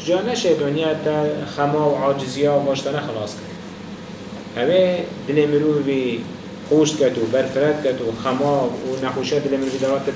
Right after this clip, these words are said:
این بس کیه؟ بس رب العالمین تنیه. «ألم نشرح لك صدرك.» خدا گوته پیامبر صلی الله علیه و سلم ما دلیت چلی کرد؟ خوش کرد و فرد کرد و نخوشی و خم و عاجزی سر بلند کرد. اه، آن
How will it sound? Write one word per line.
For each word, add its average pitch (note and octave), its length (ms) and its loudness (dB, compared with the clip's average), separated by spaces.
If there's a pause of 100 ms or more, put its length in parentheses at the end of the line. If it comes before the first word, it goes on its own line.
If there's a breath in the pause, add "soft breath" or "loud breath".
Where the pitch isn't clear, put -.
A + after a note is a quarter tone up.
این D#3+ 200 -2
بس F3+ 220 2
کیه؟ A#2 180 0 (520)
بس F3 140 -4
رب C3 140 -4
العالمین E3+ 380 -2 (320)
تنیه. C3 240 0 (420)
«ألم D#3+ 200 2 (180)
نشرح D3 400 -2 (180)
لك B2 220 -2
صدرك.» G#2 500 -4 (540)
خدا B2 160 -2
گوته B2+ 200 -2
پیامبر B2 360 -4
صلی B2 220 -4
الله A#2 300 -2 (120)
علیه A2+ 200 0
و - 20 0
سلم C#3 300 0 (640)
ما F3+ 140 4
دلیت D3 420 4
چلی B2+ 300 2
کرد؟ A2+ 160 0 (340)
خوش C3 200 -2
کرد A#2 240 -4
و A2 80 -2 (100)
فرد C#3 260 2
کرد C#3 100 0
و C3+ 280 -2
نخوشی B2+ 460 -2
و A#2+ 40 -2 (260)
خم C3 180 -2
و A#2+ 40 -4
عاجزی A#2+ 340 -4
سر C#3+ 160 -2
بلند A2 360 -2
کرد. F#2 180 -6 (680)
اه، B2 420 0
آن D3+ 80 6